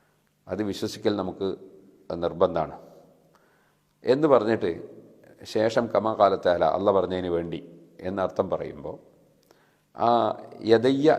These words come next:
എന്ന് പറഞ്ഞതിനെ സംബന്ധിച്ച് പിന്നെയും സംശയം അവിടെ ബാക്കി വരും. അപ്പോൾ ഉസ്താദ്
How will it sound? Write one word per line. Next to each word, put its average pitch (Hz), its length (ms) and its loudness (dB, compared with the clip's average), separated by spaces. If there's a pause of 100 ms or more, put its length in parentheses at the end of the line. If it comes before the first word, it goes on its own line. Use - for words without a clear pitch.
(100)
എന്ന് 113 140 0
പറഞ്ഞതിനെ 98 460 0
സംബന്ധിച്ച് 82 500 -4
പിന്നെയും 92 380 -4
സംശയം 87 600 -4
അവിടെ - 160 -6
ബാക്കി - 320 -14
വരും. - 140 -20 (1500)
അപ്പോൾ 143 140 -2
ഉസ്താദ് 147 500 4